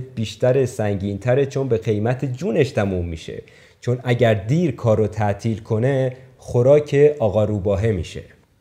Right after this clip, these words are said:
اما بعد از همه این حرفا بیماری افسردگی چیه؟ بیماری افسردگی اینه که خرگوشه اصلاً از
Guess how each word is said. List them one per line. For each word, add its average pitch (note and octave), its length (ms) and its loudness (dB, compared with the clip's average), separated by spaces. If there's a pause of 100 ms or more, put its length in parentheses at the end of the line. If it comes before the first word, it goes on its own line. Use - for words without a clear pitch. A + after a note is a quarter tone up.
(180)
اما G3+ 240 4
بعد C3+ 280 6
از B2 160 2
همه A#2+ 240 2
این A#2 180 2
حرفا A#2 420 4
بیماری A2+ 540 0
افسردگی A2+ 760 -2
چیه؟ F2 280 -4
بیماری A#2 480 0
افسردگی A2 640 0
اینه C#3+ 220 2
که C#3 280 2
خرگوشه G#2 560 -2
اصلاً B2+ 280 0
از G2+ 240 -2